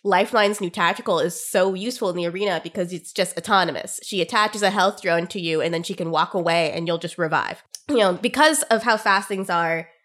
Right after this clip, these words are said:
in these gunfights, you don't have a lot of time to do things like heal or charge your shields. So having a character that can revive you and then get back to shooting right away is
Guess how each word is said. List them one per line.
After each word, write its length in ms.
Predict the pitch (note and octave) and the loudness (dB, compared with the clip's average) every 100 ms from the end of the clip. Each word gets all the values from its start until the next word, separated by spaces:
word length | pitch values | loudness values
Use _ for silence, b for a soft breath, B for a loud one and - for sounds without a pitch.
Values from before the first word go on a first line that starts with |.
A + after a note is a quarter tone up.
| _ _ _ _ _ | _ _ _ _ _
in 120 | C#4+ | 0
these 180 | C4 A3 | 2 2
gunfights, 420 | - E4+ A#3+ G#3 | 2 4 4 2
you 60 | A3 | 0
don't 220 | G#3 G#3 | 0 0
have 180 | A#3+ G#3 | 0 2
a 60 | F#3+ | 4
lot 180 | F3+ | 2
of 60 | F3 | 0
time 320 | - F#3 F#3 | 0 0 2
to 60 | F#3 | 0
do 140 | F3 | -4
things 200 | E3+ F3 | -4 -2
like 160 | F3 D#3+ | -2 -4
heal 420 | - G3 F#3 F3 | -6 -2 0 2
or 60 | E3 | 0
charge 280 | F#3 E3+ D#3+ | -2 -4 -4
your 60 | |
shields. 520 | E3+ - - - - b b b | -4 -2 -2 -4 -10 b b b
So 280 | - - F#3+ | -4 2 4
having 360 | G3 G#3+ G#3 G3 | 4 4 4 4
a 80 | F3+ | 2
character 560 | A3+ F3 F3 - F#3 E3 | 2 0 0 0 0 2
that 240 | E3+ - | 0 -2
can 200 | G3 E3+ | -4 -4
revive 420 | F3 F3 E3+ G3 | -2 2 2 2
you 180 | G3+ F3+ | 0 -2
and 200 | - F3+ | -2 0
then 180 | F3 E3 | 0 0
get 260 | E3 E3 - | 0 0 0
back 200 | E3 - | -2 -4
to 80 | |
shooting 340 | E3 C#4+ D4 F3 | -6 -2 -2 -2
right 160 | D#3 | -4
away 400 | D3+ C#3+ A#2+ G2+ B B B _ | -4 -4 -2 -4 B B B _
is 540 | G3+ F#3+ F#3 F3+ - | 4 4 2 -2 -6